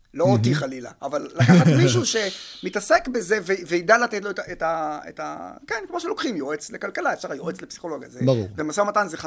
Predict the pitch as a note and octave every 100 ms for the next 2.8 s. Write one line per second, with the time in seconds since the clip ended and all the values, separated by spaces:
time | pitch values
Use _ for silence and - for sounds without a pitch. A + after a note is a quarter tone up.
0 | D3+ B2+ C3+ - E3 G3 G#3 G#3 B2+ G#2+
1 | A#2+ B2 - G#3+ F3 C3 - - - _
2 | _ - - _ _ - D3+ -